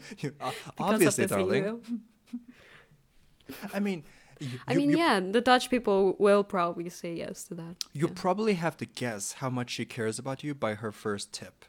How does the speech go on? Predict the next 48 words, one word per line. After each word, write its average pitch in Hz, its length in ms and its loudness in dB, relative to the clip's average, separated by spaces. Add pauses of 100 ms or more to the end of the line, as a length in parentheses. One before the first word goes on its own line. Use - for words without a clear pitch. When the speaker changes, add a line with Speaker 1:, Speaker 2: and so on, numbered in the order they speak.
(220)
Speaker 1:
"It 185 140 2
will 208 100 -2
get - 220 -8
better 107 260 0
by 98 180 -2
itself. - 480 -6 (100)
Please 180 240 -6
don't 98 260 -10 (680)
reply 120 420 0
to 104 100 -12
this 98 200 -10
email, 104 340 -4
by 131 100 2
the 139 80 -4
way." 175 220 -4 (120)
<laughs> - 120 -8
Speaker 2:
I 349 100 0
mean, 370 160 6
you 370 100 6
can 370 200 6
just 302 220 4
stop - 320 4
there. 180 340 2
<laughs> - 60 8 (360)
Speaker 1:
Yes. - 480 -8
Speaker 2:
You 294 80 6
can 294 240 10
just 277 260 0
stop 208 340 0
there 190 120 8
and 226 240 8 (180)
leave 226 260 4
all 202 200 8
the 214 160 2
rest, 185 480 2
like, 180 340 -2
Speaker 1:
It'll, 190 240 2
Speaker 2:
off. 170 280 0
Speaker 1:
it'll 180 160 4
Speaker 2:
Just 208 240 0
Speaker 1:
get 202 80 -4
better. 101 260 -4
Speaker 2:
don't 247 380 6
mention 196 480 -2
any 330 220 2
of 339 140 -8
this. 403 320 -6 (680)
Speaker 1:
It'll 160 240 -2